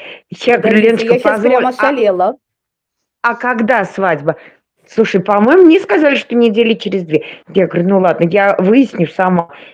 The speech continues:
Speaker 1: э, у того, за кого я замуж выхожу, и в конце концов или найду ко-, этого человека, и выясню". Я говорю: "Я тебя приглашу. Вот будь добра".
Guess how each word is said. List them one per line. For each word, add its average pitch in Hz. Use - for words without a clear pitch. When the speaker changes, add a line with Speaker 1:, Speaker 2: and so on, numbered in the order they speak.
Speaker 1:
э, 170
у 180
того, 175
за 143
кого 151
я 123
замуж 123
выхожу, 156
и 170
в -
конце -
концов 135
или 135
найду 147
ко-, 220
этого 185
человека, 175
и 190
выясню". 165
Я 156
говорю: 156
"Я 170
тебя 175
приглашу. 165
Вот 202
будь 185
добра". 170